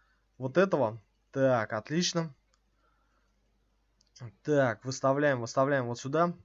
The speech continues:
Стреляем. Ты сюда. Ты вот сюда. Ты опять сюда. <clears throat> Такс. Срочным образом просто отодвигаем.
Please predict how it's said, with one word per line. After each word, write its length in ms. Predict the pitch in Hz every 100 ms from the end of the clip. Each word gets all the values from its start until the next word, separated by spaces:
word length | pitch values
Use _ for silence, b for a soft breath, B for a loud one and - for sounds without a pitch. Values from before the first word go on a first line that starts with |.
| _
Стреляем. 720 | - - 120 139 170 151 120 _ _ -
Ты 120 | 120
сюда. 460 | - 120 151 180 180 _ _ b b b b b _
Ты 160 | - 131
вот 140 | 123
сюда. 440 | - 135 151 190 185 - _ _ -
Ты 220 | 131 120
опять 560 | 117 135 131 117 - _ _
сюда. 520 | - 131 135 170 196 180 _ b b b b b - -
<clears throat> 600 | 247 247 226 185 131 -
Такс. 460 | 120 117 - - - _ _ _ _ _ _
Срочным 540 | - - 160 165 160 147
образом 340 | 156 135 120
просто 400 | - 135 131 131
отодвигаем. 680 | 120 113 120 123 160 156 120